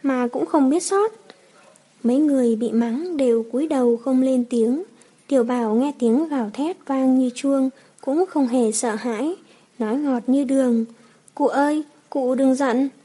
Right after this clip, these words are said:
Ông cụ vừa nghe thấy, lập tức mặt mày rạng rỡ, xoa bàn tay nhỏ của nó, hỏi, "Nói cụ nghe,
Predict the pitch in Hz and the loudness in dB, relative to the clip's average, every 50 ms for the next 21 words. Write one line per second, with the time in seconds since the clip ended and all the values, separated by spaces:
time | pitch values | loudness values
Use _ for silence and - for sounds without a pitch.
0 | _ _ _ _ _ _ _ _ _ - - 254 240 233 - 247 226 214 226 - | _ _ _ _ _ _ _ _ _ -4 -2 -2 0 0 0 -2 -2 -2 -2 0
1 | 254 247 226 220 233 262 277 262 - - 226 233 233 294 359 - - - - _ | 0 2 4 4 2 2 0 -2 -2 -2 0 0 0 0 -2 -6 -10 -20 -20 _
2 | _ - 240 220 220 - 294 320 - - - 269 240 226 - 233 240 233 220 214 | _ -4 -4 -4 -4 -4 -6 -6 -6 -8 -8 -8 -6 -4 -2 -2 0 2 2 0
3 | 208 208 - 240 226 - 196 220 233 226 190 247 294 330 370 - _ _ _ _ | 0 -2 -2 -4 -4 -4 -4 -2 -2 -2 -2 -2 -4 -6 -6 -10 _ _ _ _
4 | - - - 269 254 247 247 226 247 233 220 214 233 269 285 285 277 269 240 220 | -14 -8 -4 -2 -2 -2 -2 -2 -2 -2 -2 -2 -2 0 0 2 2 2 0 0
5 | 202 208 - 214 208 208 202 208 214 262 330 349 - - 277 262 240 226 202 196 | -2 -4 -4 -2 -2 -2 -2 -4 -6 -6 -8 -8 -6 -4 -2 0 0 0 -2 -4
6 | - - - _ _ _ _ _ _ _ _ _ - 254 233 226 269 320 - - | -8 -14 -20 _ _ _ _ _ _ _ _ _ -2 -2 0 0 0 -2 -2 -4
7 | 294 220 247 269 285 294 294 302 311 | -2 2 2 4 4 2 2 0 -2